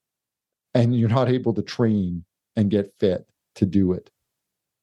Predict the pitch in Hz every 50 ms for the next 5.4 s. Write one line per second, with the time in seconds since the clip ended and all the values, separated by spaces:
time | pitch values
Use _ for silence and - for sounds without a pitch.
0 | _ _ _ _ _ _ _ - 104 107 113 127 143 - - _ _ _ _ _
1 | _ _ _ _ _ _ _ _ _ _ - 131 127 127 127 127 127 127 131 -
2 | - _ _ _ _ _ _ _ _ _ _ _ _ _ _ _ _ - 147 135
3 | 147 147 - - 156 147 135 180 196 - 185 170 170 160 139 139 139 135 - 131
4 | 127 131 135 135 135 113 - - - 127 123 123 117 117 101 - - 107 104 104
5 | 110 - 139 123 120 131 127